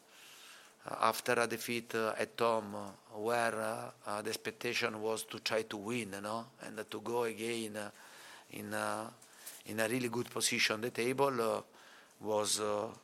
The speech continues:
was not easy. Was not easy for, uh, for the atmosphere, uh, for, for, for the players. But the response today was, uh,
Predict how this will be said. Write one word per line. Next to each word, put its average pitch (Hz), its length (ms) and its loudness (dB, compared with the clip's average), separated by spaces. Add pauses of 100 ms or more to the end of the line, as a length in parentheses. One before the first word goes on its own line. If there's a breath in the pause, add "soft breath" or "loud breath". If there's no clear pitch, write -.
(120)
was 113 240 4
not 120 300 -2
easy. 95 400 -8 (260)
Was 117 180 -6
not 113 300 -8
easy 95 400 -12
for, 92 220 -12
uh, - 1700 -16
for 104 240 2
the 110 120 2
atmosphere, 110 800 -2
uh, 107 240 -2
for, 98 220 -8
for, 98 240 -6
for 104 160 -8
the 95 140 -6
players. 98 640 -8 (300)
But 120 260 -2 (960 loud breath)
the 110 140 -2
response 110 480 -2
today 113 480 0
was, 104 340 -4
uh, 101 280 -8